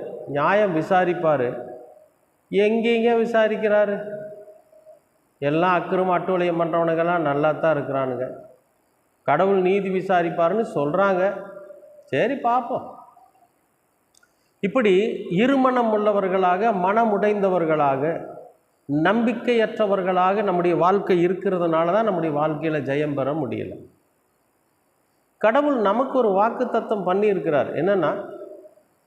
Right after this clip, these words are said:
நிச்சயமாகவே நாம் கடவுளுடைய பிள்ளைகளாய் இருக்கிற போது நமக்கு சமாதானத்தையும் நமக்கு சந்தோஷத்தையும்,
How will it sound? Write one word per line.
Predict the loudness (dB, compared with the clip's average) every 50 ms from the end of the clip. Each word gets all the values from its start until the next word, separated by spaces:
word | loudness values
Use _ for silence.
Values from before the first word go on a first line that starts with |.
| _ _ _ -4
நிச்சயமாகவே | -2 -2 -2 0 0 0 2 2 2 2 0 0 2 2 2 2 2
நாம் | 0 0 -2 0
கடவுளுடைய | 0 0 2 2 2 2 2 2 2 0 0
பிள்ளைகளாய் | -2 -2 -2 0 0 0 2 2 2 2 2
இருக்கிற | 2 0 0 -2 -2 -2 -2
போது | -2 0 0 0 0 0 -2 -4 -4 -6 -10 -14 -14 -18 -20 -20 -20 -20 _ _ _ _ _ -2
நமக்கு | 0 0 0 0 -2 -2 -4 -2 -2
சமாதானத்தையும் | 0 2 2 2 2 2 2 2 0 -2 -2 -2 -2 -2 -2 -2
நமக்கு | -2 -2 -2 -2 -4 -6 -4 -2
சந்தோஷத்தையும், | -2 0 0 0 0 0 -2 -2 -4 -4 -4 -4 -4 -4 -4 -6